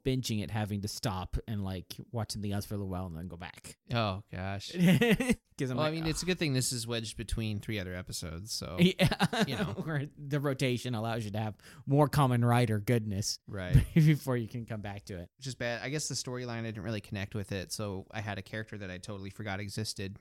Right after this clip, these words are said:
Speaker 2: until I saw her again.
Speaker 1: <laughs> Yeah.
Speaker 2: And she was, like, the, probably the most relevant character in that episode as far as the plot revolving around her.
Speaker 1: Yeah.
Speaker 2: So it's like, wow, that's not somebody you should forget.
Speaker 1: <laughs> Yeah.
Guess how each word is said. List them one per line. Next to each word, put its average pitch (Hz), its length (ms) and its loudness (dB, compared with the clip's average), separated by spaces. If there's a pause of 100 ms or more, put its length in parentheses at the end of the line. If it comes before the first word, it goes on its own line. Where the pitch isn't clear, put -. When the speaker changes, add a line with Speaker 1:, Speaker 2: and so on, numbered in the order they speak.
Speaker 2:
until 101 300 -6
I 92 60 -4
saw 107 280 -2
her 95 100 -4
again. 98 440 2
Speaker 1:
<laughs> - 40 -6 (100)
Yeah. - 120 6 (720)
Speaker 2:
And 131 120 -2
she 120 120 -4
was, 107 120 -4
like, 107 140 -4
the, 117 580 -4 (280)
probably 113 400 -4
the 107 100 -4
most 117 300 0
relevant 101 400 -4
character 95 500 -8
in 90 120 -8
that 76 200 -10 (140)
episode 123 560 -6 (120)
as 104 120 -12
far 98 200 -6
as 92 260 -8
the 107 120 -14
plot 92 400 -6 (240)
revolving 95 480 -6
around 85 360 -8
her. 90 300 -10
Speaker 1:
Yeah. 90 260 -4 (240)
Speaker 2:
So 87 220 -10
it's 101 120 -12
like, 98 200 -12
wow, 90 320 -10
that's - 240 -10
not 104 140 -6
somebody 101 220 -8
you 101 100 -10
should 113 220 -8
forget. 98 380 -8 (220)
Speaker 1:
<laughs> - 80 -8 (680)
Yeah. 120 140 -6